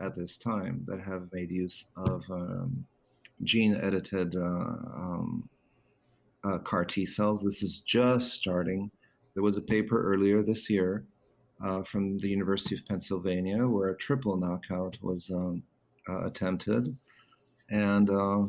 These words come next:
you know, and that showed that it's, on the one hand, feasible, but, um, you know, there were translocations and other things happening in those cells. And I think that tells us all that, uh, you know, this, uh, technology needs to be, um,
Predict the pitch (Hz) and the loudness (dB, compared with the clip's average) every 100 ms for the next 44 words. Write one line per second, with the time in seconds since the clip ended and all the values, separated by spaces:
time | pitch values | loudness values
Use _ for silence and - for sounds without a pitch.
0 | 104 - 131 117 147 131 120 117 - 123 | 0 2 6 6 6 6 4 2 2 4
1 | 120 110 107 101 101 - 98 92 92 92 | 6 6 4 2 0 -4 -4 -4 -2 -4
2 | 95 101 95 - - 98 95 110 127 139 | -4 -4 -4 -6 -4 -4 -4 -2 0 0
3 | 151 123 104 98 98 95 95 _ _ _ | -2 0 2 2 0 -2 -6 _ _ _
4 | _ - 120 117 123 107 107 123 107 - | _ 4 6 6 6 4 4 2 2 0
5 | 104 - 101 95 - 98 101 98 95 98 | -4 0 -2 -2 -2 0 0 0 0 0
6 | 98 - 92 90 92 - 104 92 - 92 | -2 -4 -4 -2 -4 -4 -4 -4 -4 -2
7 | 92 92 87 90 - 92 90 98 127 131 | 0 0 0 -2 -4 -2 0 0 -2 -4
8 | _ _ _ _ _ _ _ - 98 98 | _ _ _ _ _ _ _ -2 0 2
9 | 95 90 - 95 90 90 90 - 90 90 | 2 0 0 -2 0 -2 -2 -2 0 0
10 | 90 - 95 104 117 101 95 85 - _ | -4 -2 0 2 2 2 2 -2 -6 _
11 | _ _ _ - 95 92 98 - 101 98 | _ _ _ -4 0 2 4 4 2 2
12 | - - 90 - - 202 101 104 98 92 | 0 0 0 0 2 4 6 6 4 2
13 | 92 90 - - 101 90 90 87 87 85 | 2 -2 -6 -6 -2 0 2 0 -2 -4
14 | 85 | -6